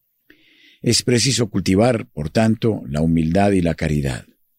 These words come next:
La humildad consiste en tener una justa valoración de nosotros mismos para servir al Señor en la comunidad, llevando a cabo lo que nos corresponde con pasión y con sencillez. La caridad es el modo y el fin del servicio.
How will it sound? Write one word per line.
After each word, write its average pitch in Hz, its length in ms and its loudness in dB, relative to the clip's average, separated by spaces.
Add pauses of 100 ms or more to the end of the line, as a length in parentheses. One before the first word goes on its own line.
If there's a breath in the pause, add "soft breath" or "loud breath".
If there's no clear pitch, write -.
(600)
La - 120 -4
humildad 104 560 2 (120)
consiste 127 460 0
en 127 80 2
tener 120 300 2
una 135 180 2
justa 151 380 -2
valoración 101 580 0
de 110 120 0
nosotros 98 500 -4
mismos 123 680 -2 (460 soft breath)
para 139 200 2
servir 156 480 2
al 151 140 0
Señor 160 540 0
en 131 100 2
la 123 120 2
comunidad, 120 600 0 (460)
llevando 127 360 2
a 117 100 -2
cabo 139 280 2
lo 123 140 0
que 127 100 0
nos 117 220 2
corresponde 123 720 0
con 104 200 -2
pasión 107 460 -2
y 101 80 -8
con 95 200 -4
sencillez. 80 880 -6 (1300)
La 135 140 -2
caridad 175 520 2
es 165 200 2
el 156 160 4
modo 190 400 4
y 120 120 4
el 113 120 2
fin 165 240 2
del 131 140 2
servicio. 107 680 -2